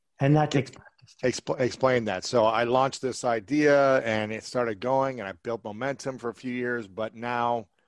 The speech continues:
Speaker 2: this is actually a better idea for the time or for my life or whatever. And so I'm gonna let go of that thing and move into this?
Speaker 1: Well, it's not, th-, that's, that's definitely true. That's sunk cost. But then beyond it, okay, I'm the boss and I built this organization and this is how we do our expense reports.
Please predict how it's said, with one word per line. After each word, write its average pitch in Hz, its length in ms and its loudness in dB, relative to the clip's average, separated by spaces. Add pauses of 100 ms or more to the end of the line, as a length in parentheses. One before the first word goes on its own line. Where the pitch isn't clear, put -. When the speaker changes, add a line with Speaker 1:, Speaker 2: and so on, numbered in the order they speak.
(300)
Speaker 2:
this - 180 -8
is 113 80 -4
actually 123 300 -2
a 101 40 -4
better 113 240 -2
idea 104 260 -6
for - 100 -20
the 95 80 -12
time 120 440 -6
or 92 60 -10
for - 160 -14
my 92 180 -6
life 113 360 -4
or 117 60 -10
whatever. 98 460 -4 (460)
And 107 100 -14
so 117 160 -6
I'm 110 60 -4
gonna 104 140 -6
let 101 420 -8
go 127 220 4
of 135 100 4
that 139 200 2
thing 143 340 2
and 101 100 -8
move 117 200 2
into 113 160 -6
this? 131 340 -6 (380)
Speaker 1:
Well, 240 160 6
it's 190 120 0
not, 254 300 4
th-, 214 160 2
that's, 262 300 4
that's 214 320 2
definitely 226 420 4
true. 151 300 4
That's 170 220 4
sunk 190 240 2
cost. 175 340 4
But 160 100 2
then 196 220 6
beyond 185 340 6
it, 165 160 0 (380)
okay, 185 180 4
I'm 202 160 4
the 247 80 6
boss 160 500 4 (520)
and 175 160 6
I 175 80 8
built 185 320 4
this 170 200 4
organization 156 680 6
and 143 120 6
this 151 160 4
is 156 100 2
how 156 140 2
we 151 120 6
do 151 160 6
our 135 100 6
expense 143 400 0
reports. - 500 -4